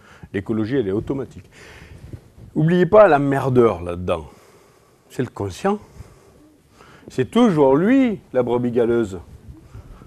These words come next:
C'est toujours lui qui veut pas y aller, qui a des frayeurs, qui a peur, euh, qui, qui a des valeurs qu'il croit porter alors qu'elles sont erronées, euh,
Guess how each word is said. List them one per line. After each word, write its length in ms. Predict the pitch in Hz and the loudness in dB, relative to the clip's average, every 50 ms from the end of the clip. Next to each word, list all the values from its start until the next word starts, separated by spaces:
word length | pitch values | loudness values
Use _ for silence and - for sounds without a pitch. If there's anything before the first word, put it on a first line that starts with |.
| - - - - - - | -20 -20 -20 -20 -20 -16
C'est 180 | - - 120 - | -6 -6 -6 2
toujours 360 | - 170 180 175 190 185 185 | 4 4 6 8 10 10 10
lui 220 | 190 208 254 359 - | 10 8 6 6 6
qui 160 | - - 143 | 4 0 4
veut 140 | 120 123 107 | 4 4 4
pas 160 | - 123 127 | 6 6 6
y 100 | 123 127 | 8 8
aller, 380 | 123 123 135 160 196 226 294 | 6 6 6 6 6 6 6
qui 80 | - - | 2 2
a 40 | 139 | 2
des 120 | 131 120 | 2 0
frayeurs, 760 | - - - 120 127 127 139 143 156 180 190 208 220 226 - | -2 -2 -4 -4 -2 0 0 0 0 2 2 0 0 -2 -4
qui 80 | - - | -4 -6
a 60 | 123 | -6
peur, 720 | 117 - - 143 156 175 185 196 202 214 226 226 240 - - - - - - - - - - - | -6 -6 -6 -4 -4 -2 0 0 0 0 -2 -4 -6 -10 -16 -18 -16 -18 -18 -16 -14 -16 -12 -6
euh, 300 | - 107 107 113 113 113 | -4 -2 0 0 0 -2
qui, 240 | 101 117 123 117 113 | -2 -2 -2 -2 0
qui 100 | - - | 4 4
a 60 | 127 | 4
des 120 | 127 131 131 | 4 4 4
valeurs 380 | 117 127 123 131 143 139 127 | 4 4 6 6 6 6 4
qu'il 160 | - - 110 | 2 -8 -10
croit 220 | - - 143 120 92 | 0 2 2 2 4
porter 500 | 123 127 110 - - 139 135 135 135 127 | 2 0 0 0 0 2 2 4 6 6
alors 320 | 110 107 110 110 - - | 6 6 4 0 -2 -2
qu'elles 180 | - 117 110 101 | -4 -4 -4 -4
sont 260 | - - 117 113 110 | -4 -4 -4 -2 -2
erronées, 680 | 110 107 101 117 131 143 160 180 196 208 208 214 214 208 | -2 -2 0 0 0 2 2 2 4 4 4 2 4 4
euh, 300 | 196 185 151 131 120 | 2 2 2 0 -2